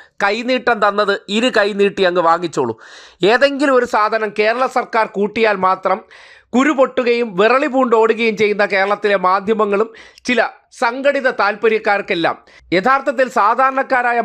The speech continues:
മനുഷ്യരുടെ പോക്കറ്റ് ചോർത്തുകയും അല്ലെങ്കിൽ പോക്കറ്റ് കൊള്ളയടിക്കുകയും ചെയ്യുന്ന തീരുമാനങ്ങൾ കേന്ദ്ര കൊള്ളക്കാർ നടത്തിയാൽ അതിൽ ഒരു പ്രതിഷേധവുമില്ല.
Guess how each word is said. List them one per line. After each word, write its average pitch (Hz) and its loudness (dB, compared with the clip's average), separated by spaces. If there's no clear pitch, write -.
മനുഷ്യരുടെ 226 0
പോക്കറ്റ് 240 0
ചോർത്തുകയും 208 2
അല്ലെങ്കിൽ 214 0
പോക്കറ്റ് 262 0
കൊള്ളയടിക്കുകയും 233 0
ചെയ്യുന്ന 208 2
തീരുമാനങ്ങൾ 214 0
കേന്ദ്ര 302 0
കൊള്ളക്കാർ 254 0
നടത്തിയാൽ 151 -2
അതിൽ 262 -2
ഒരു 311 4
പ്രതിഷേധവുമില്ല. 208 0